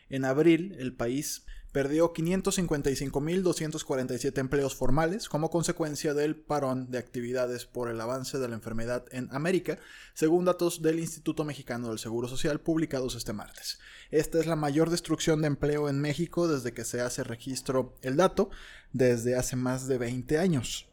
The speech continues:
La caída mensual de la tasa de empleo es del dos punto siete por ciento, mayor que en las crisis económicas del noventa y cinco o en la crisis financiera del año dos mil ocho. El imss reconoce que la caída del empleo ha afectado más a los trabajadores permanentes, con casi un sesenta y ocho por ciento.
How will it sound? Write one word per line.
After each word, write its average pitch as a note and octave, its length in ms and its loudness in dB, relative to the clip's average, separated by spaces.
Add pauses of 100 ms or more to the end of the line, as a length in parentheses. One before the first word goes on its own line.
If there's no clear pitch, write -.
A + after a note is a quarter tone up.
La D#3+ 200 0
caída G3+ 260 10
mensual E3 380 6
de D#3 80 6
la C#3+ 100 4
tasa D3+ 240 2
de D3 60 2
empleo C3+ 440 4
es C#3 60 0
del C3 180 2
dos C3 200 0
punto C#3+ 520 0
siete D#3+ 360 2
por B2 180 0
ciento, E3 540 4
mayor D3+ 420 6
que E3 140 2
en C#3+ 100 2
las C3 160 -2
crisis D3+ 360 0
económicas C3+ 580 -2
del B2 100 0
noventa A#2 340 -2
y A#2+ 60 -2
cinco G#3 440 2 (480)
o D#3+ 140 4
en F3+ 60 4
la F#3 100 4
crisis D#3+ 320 0
financiera D3+ 480 2
del B2 120 2
año C3 180 0
dos A2 160 -4
mil A#2 160 0
ocho. - 220 -6 (260)
El D#3 160 8
imss A3+ 460 4
reconoce C#3 480 0
que C#3 100 -2
la A#2+ 140 -2
caída D3 260 6
del C#3+ 160 2
empleo C#3+ 540 2
ha C#3+ 160 2
afectado C#3 460 2
más C3+ 220 0
a C#3 60 0
los C3 140 -2
trabajadores A#2+ 580 -4
permanentes, D3 640 -2
con A#2 220 -6
casi B2+ 320 -2
un B2 100 -2
sesenta A#2 420 -6
y A#2 60 -2
ocho A#2+ 340 -6
por G#2+ 220 -10
ciento. D3 460 -4